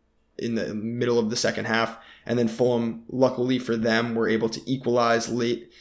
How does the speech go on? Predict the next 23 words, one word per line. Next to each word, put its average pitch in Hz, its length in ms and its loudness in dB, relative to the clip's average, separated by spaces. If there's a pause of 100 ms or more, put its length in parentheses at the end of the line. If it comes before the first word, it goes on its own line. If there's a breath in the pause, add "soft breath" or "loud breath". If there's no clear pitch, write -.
(140 soft breath)
in 117 140 -2
the 110 80 2
game. 120 500 0 (580 loud breath)
There 127 100 10
was 117 160 4
a 113 60 2
really 127 260 8
nice 110 280 2
cross 110 340 2
from 113 160 -2
Harrison 110 420 2
Reed. 113 440 0
I 120 80 -2
kinda 110 200 0
thought 110 240 0
he 113 80 -2
looked 117 220 0
like 104 180 0
Trent 104 220 -2
Alexander-Arnold 110 960 0
in 123 80 0
that 123 180 2
moment, 135 460 2